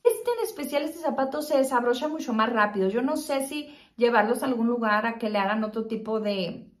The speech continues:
que le cambien a lo mejor el broche, porque son cómodos, son bonitos, me gustaron. Estos también creo que los pedí como en treinta y ocho,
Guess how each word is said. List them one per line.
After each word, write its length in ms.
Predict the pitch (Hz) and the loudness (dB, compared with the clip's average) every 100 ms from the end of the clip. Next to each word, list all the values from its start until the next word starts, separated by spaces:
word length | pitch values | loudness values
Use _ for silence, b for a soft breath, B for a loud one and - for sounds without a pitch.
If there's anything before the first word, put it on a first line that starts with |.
| - | -10
que 100 | - | -4
le 140 | 220 208 | -4 0
cambien 320 | 190 208 240 | 0 0 0
a 80 | 247 | 0
lo 40 | |
mejor 260 | 208 208 214 | -2 -2 -2
el 120 | 196 | -2
broche, 580 | 202 214 254 - 311 302 B B B - | 0 2 2 -2 -4 -6 B B B -6
porque 320 | 269 339 339 | -4 -4 -4
son 420 | 330 294 302 - | 0 0 0 -4
cómodos, 720 | 294 294 302 311 302 302 302 | 2 2 4 4 4 2 0
son 240 | - 277 269 | -2 2 4
bonitos, 840 | 269 254 247 240 240 233 240 233 | 4 2 0 0 0 2 2 0
me 180 | 226 220 | 0 0
gustaron. 920 | 202 202 - 233 214 220 220 226 233 226 | 0 -6 -6 0 2 2 2 0 -2 -2
Estos 300 | 233 - 233 | -4 -4 -6
también 260 | 233 214 | -4 -4
creo 140 | 214 226 | -4 -6
que 80 | 247 | -2
los 140 | 240 | -4
pedí 220 | 190 175 | -4 -6
como 180 | 180 233 | -4 -2
en 60 | 220 | -2
treinta 360 | 202 196 165 | -4 -6 -4
y 60 | 180 | 0
ocho, 400 | 262 - 381 | 0 0 -6